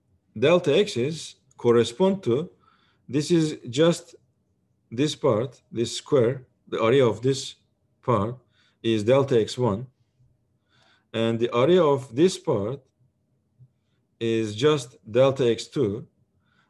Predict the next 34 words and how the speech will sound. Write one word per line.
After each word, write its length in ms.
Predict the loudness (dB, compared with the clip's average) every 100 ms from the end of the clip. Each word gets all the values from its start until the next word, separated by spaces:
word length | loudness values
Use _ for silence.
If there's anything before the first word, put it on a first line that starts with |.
| -8
and 200 | -2 0
the 80 | 2
area 300 | 2 4 2
of 180 | 0 -2
this 220 | -2 -2
part 460 | -6 -6 -6 -12 _ _ _ _ _ _ _ _ _ _ _ _ _ _ _
is 340 | -6 -4 -6
just 380 | -2 -2 -2 -2
delta 340 | 0 0 0 -2
X 140 | -4
three, 360 | -4 -4 -4 -6 _ _ _ -6
and 180 | -2 -2
the 120 | 0
area 240 | 0 2
of 180 | 0 -2
this 180 | -4 -6
part 540 | -6 -6 -6 -12 _ _ _ _ _ _ _ _ _ _ -20 _ _ _ _ -12
is 240 | -10 -4
just 340 | -2 -2 -4
delta 320 | -4 -4 -4 -8
X 120 | -8
four. 240 | -14 -14
So 160 | -10 -8
this 220 | -8 -8
is 240 | -8 -10 -14 _ _ _ _ _ _
the 80 | -10
pictorial 500 | -10 -6 -2 0 0
way 120 | -2
or 160 | -4 -4
the 100 | -6
graphical 600 | -4 -4 -4 -8 -8 -10 _ _ _ _ _ _ -8 -2
way 340 | -2 -2 -8 -10
to 100 | -8
picture, 460 | -8 -8 -8 -10